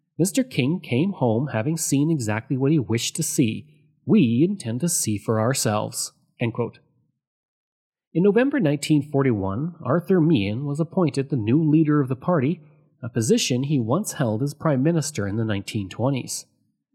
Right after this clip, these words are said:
Unfortunately for Meighen, he did not win a seat in a by-election. At the time, it was customary for the leader of a party without a seat to run uncontested in a riding.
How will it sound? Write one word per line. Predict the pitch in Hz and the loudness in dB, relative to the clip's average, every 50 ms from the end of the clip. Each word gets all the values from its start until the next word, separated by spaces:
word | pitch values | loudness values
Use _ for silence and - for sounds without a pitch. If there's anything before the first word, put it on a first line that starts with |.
| _ _ _ _ _ _ - | _ _ _ _ _ _ -4
Unfortunately | 139 147 - - 233 277 254 - 233 214 202 | -4 -4 0 0 0 0 2 2 2 2 2
for | - - 156 117 | 2 2 2 2
Meighen, | 110 123 151 123 110 117 127 | 4 4 4 4 2 0 -2
he | 139 143 | -2 -2
did | 135 139 147 | -2 0 0
not | 175 185 170 - 117 | 0 0 -2 -2 0
win | 113 185 185 127 113 113 | 2 2 2 2 2 0
a | 127 | -2
seat | 123 - - - 170 123 113 120 | -4 -4 -2 0 0 0 0 -2
in | 107 98 | -4 -4
a | |
by-election. | 90 98 104 98 95 92 95 110 143 151 - - 143 - - - _ _ _ _ _ _ _ _ _ _ _ _ _ _ _ - | -2 -2 -2 -2 -2 -2 -2 -2 -2 -2 -2 -4 -6 -6 -8 -12 _ _ _ _ _ _ _ _ _ _ _ _ _ _ _ -2
At | 135 151 | -2 -2
the | - 254 | -2 -4
time, | - - - 135 120 113 120 | -4 -4 -2 0 0 2 2
it | 131 | 0
was | 131 123 | 0 -2
customary | - - - 180 180 - 147 123 107 101 110 117 | -2 -2 -2 -2 -2 -2 -4 -2 0 0 0 -2
for | 117 151 | -2 -4
the | 120 101 | -4 -4
leader | 90 95 107 120 143 175 190 | -2 -2 -2 0 0 0 0
of | 185 | 0
a | 214 214 | -2 -2
party | - - 139 113 107 113 135 | -2 -2 -2 -2 0 0 -2
without | 127 110 - 104 101 117 | -2 -2 -2 -2 -2 -2
a | 143 | -2
seat | - - - 110 104 113 - | -2 -4 -4 -4 -4 -4 -6
to | 113 | -8
run | 107 110 113 110 - - | -6 -4 -4 -4 -4 -4
uncontested | 117 127 139 - - 135 117 - - 165 151 - - 104 92 | -4 -4 -4 -4 -6 -6 -4 -2 -2 -2 -2 -4 -6 -6 -6
in | 98 92 | -6 -6
a | 95 90 | -6 -6
riding. | 90 92 123 143 147 - - - | -4 -2 0 0 0 -2 -4 -8